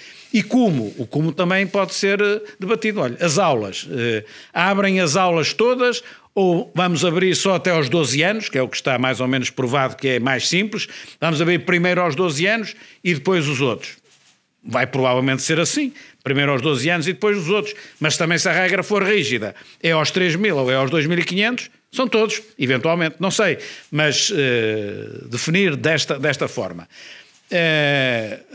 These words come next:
a outra pergunta é: bom, e a economia aguenta, que é a sua, a sua pergunta,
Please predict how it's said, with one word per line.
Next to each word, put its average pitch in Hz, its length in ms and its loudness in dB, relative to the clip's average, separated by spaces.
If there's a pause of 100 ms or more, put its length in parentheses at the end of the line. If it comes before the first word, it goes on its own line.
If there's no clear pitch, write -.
(220)
a 143 80 2
outra 156 420 2
pergunta 175 640 0 (320)
é: 160 340 0
bom, 143 280 -2
e 147 120 0
a 156 40 2
economia 156 440 0
aguenta, 160 460 -2
que - 160 -10
é 123 140 0
a 113 80 -2
sua, 131 380 0
a 131 220 -2
sua 139 220 -2
pergunta, 151 540 -2